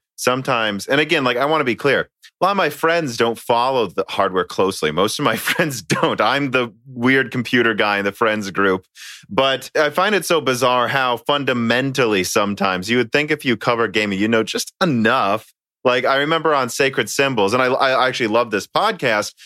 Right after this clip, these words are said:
but they were talking about how it was understandable that Control had a choppy frame rate on PlayStation 'cause it has ray tracing. And I'm like,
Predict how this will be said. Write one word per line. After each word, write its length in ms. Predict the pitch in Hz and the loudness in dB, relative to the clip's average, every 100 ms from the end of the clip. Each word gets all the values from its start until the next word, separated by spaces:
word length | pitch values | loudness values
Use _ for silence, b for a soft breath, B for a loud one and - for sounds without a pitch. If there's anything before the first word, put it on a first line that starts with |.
| B - | B -2
but 260 | 135 135 - _ | 0 0 -8 _
they 120 | 131 147 | 0 2
were 120 | 156 | 2
talking 500 | 156 143 147 151 139 | 0 0 0 0 0
about 640 | 120 127 123 117 110 - - _ _ _ | 0 0 2 2 0 -4 -18 _ _ _
how 720 | 120 131 131 127 123 120 - _ _ _ | -2 0 2 2 2 2 0 _ _ _
it 180 | 117 123 | 0 0
was 200 | 135 117 - | 0 0 0
understandable 1200 | 131 135 123 - - 135 147 156 135 110 113 107 | -2 0 -2 -2 -2 0 2 0 0 2 4 4
that 280 | 98 104 - | 2 0 -2
Control 520 | - 104 - 123 123 | -4 -4 0 0 2
had 160 | 120 120 | 2 0
a 60 | 113 | 0
choppy 420 | - 113 113 101 | 0 -2 0 -4
frame 400 | - 113 110 110 | -2 -2 0 0
rate 160 | 101 | 0
on 160 | 95 87 | 0 -2
PlayStation 600 | - 117 117 98 90 90 | 0 0 0 0 0 -2
'cause 160 | 95 95 | -2 -2
it 80 | 92 | -2
has 240 | 92 82 | -2 -2
ray 180 | 95 120 | -2 0
tracing. 420 | - 87 87 92 | -2 -2 -2 -2
And 140 | 90 | 0
I'm 80 | 87 | 0
like, 240 | 90 90 | 0 -4